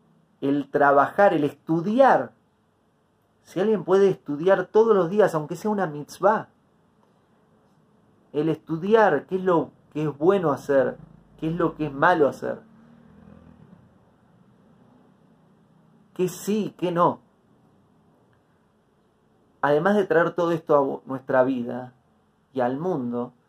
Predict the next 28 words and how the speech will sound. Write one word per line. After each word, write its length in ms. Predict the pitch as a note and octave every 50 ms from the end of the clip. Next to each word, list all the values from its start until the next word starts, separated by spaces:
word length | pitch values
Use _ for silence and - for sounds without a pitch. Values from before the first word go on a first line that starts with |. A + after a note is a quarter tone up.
| _ _ _ _ _ _
nos 160 | - E3 E3+
va 80 | A3 A#3+
refinando, 840 | A#3+ A#3+ A3+ - - A#2+ A#2+ B2+ D#3+ G3 F3+ C3+ A#2+ A#2 A#2 G#2+ _ _ _ _ _ _ _ _ _ _ _ _
nos 100 | C#3 F3
vamos 420 | F#3+ G3+ G#3+ G#3+ F3+ D#3 - - _ _
convirtiendo 720 | - C3 C3 B2+ B2+ C3 C3+ B2 - E3 F#3 F#3 F#3 F3 D3+
en 240 | C3+ C3 C3 B2+ B2
mejores 360 | B2+ A#2+ - E3+ F#3 F3+ -
personas 760 | _ - - B2+ - - F3+ F3+ F3 C3 C3 C3+ C#3 - _ _ _
y 100 | - C#3+
por 220 | - - D#3+ E3 F3+
ende 240 | F#3+ F#3+ F#3 F3 E3+
vamos 420 | E3 F3+ F3 C#3 D3+ - - - -
mejorando 640 | D3 D#3 D3+ C#3+ - - D#3+ D#3+ F3+ F#3+ F#3 F3
al 80 | D3 C3+
mundo. 360 | D#3 F#3+ F#3 D#3 B2 A2 - _ _ _ _ _ _ _ _ _ _ _ _ _ _ _ _ _ _ _ _ _ _ _ _
Porque 560 | - D#3 D#3+ D#3 D#3 - D#3+ D#3+ D#3+ - - _ _ _ -
el 200 | D#3+ E3 D#3 D#3
que 140 | - E3 D#3+
realmente 800 | E3+ G3+ A3+ A3 F#3+ E3+ E3 E3 F3+ G3+ G3 F#3 D#3+ - D3 D3
estudia 720 | D#3 - _ - G#3 G#3 E3+ C3 B2+ A#2+ B2+ C3+ C#3 - _ _ _ _ _ _ _ _ _ _ _ _ _ _ _ _ _ _ _ _ _ _ _ C3+
va 80 | D#3+ F3+
mejorando 480 | F#3 F3+ D#3 - D#3+ D#3+ F3 F3 E3+ D#3+
sus 220 | - - - F#3
actos, 320 | F3+ F3+ F3+ - - B2 -
porque 300 | _ C#3 - - - D#3
el 60 | D#3
estudio 840 | D3+ D3+ - _ _ _ _ B3 B3 A#3 F3 C3+ B2+ A#2+ B2 B2